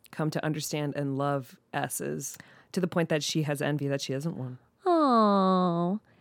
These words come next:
Speaker 2: how crazy, considering I had the exact opposite problem when this podcast first started.
Speaker 1: That's true. That's true.
Speaker 2: Yeah,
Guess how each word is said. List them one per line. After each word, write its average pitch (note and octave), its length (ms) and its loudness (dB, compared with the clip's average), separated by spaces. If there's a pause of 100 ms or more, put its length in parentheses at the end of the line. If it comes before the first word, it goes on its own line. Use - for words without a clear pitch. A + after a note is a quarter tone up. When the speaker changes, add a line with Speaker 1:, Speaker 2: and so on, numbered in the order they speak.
Speaker 2:
how F4 400 6
crazy, F#3 760 4
considering G#3 560 2
I G#3 80 4
had G#3+ 160 4
the G#3+ 140 4
exact G3+ 440 0
opposite - 440 -2
problem E3+ 340 2
when F3 140 0
this F#3 100 -4
podcast A3 460 -4
first - 260 -4
started. E3+ 400 0
Speaker 1:
That's G3 180 -4
true. C#4 240 -10 (200)
That's F3+ 120 -14
true. A#3 140 -12 (200)
Speaker 2:
Yeah, C#4 220 0